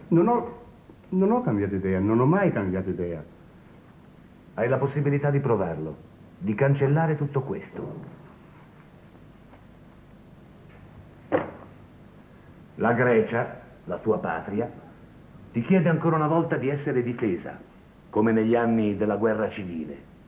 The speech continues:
Speaker 2: Non te ne pentirai, Marketakis. Ti prometto che questo fascicolo sarà distrutto, dimenticato.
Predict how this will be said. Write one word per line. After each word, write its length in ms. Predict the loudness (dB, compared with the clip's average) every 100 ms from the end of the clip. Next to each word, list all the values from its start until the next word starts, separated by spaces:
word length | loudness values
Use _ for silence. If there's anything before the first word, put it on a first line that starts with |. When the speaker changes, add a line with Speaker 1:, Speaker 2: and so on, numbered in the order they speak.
| -20 -20 -20 -20 -20 -20 -20 -20 -20 -20 -20 -20 -8
Speaker 2:
Non 180 | -4 -2
te 80 | 0
ne 100 | -2
pentirai, 640 | -4 -4 -2 -2 -4 -4
Marketakis. 1000 | -6 -6 -8 -6 -4 -6 -6 -8 -10 -12 -20 -20 -20 -20 -20 -20 -20 -6
Ti 80 | -2
prometto 840 | 2 4 4 2 2 4 2 -2 -14 -20 -20 -20 -12
che 140 | -6 -2
questo 260 | 0 0
fascicolo 520 | -4 -4 -4 0 0
sarà 260 | 0 -2 -2
distrutto, 720 | -4 -6 -6 -8 -8 -12 -14 -16 -20 -20 -20 -18 -4
dimenticato. 720 | 0 2 2 0 -4 -10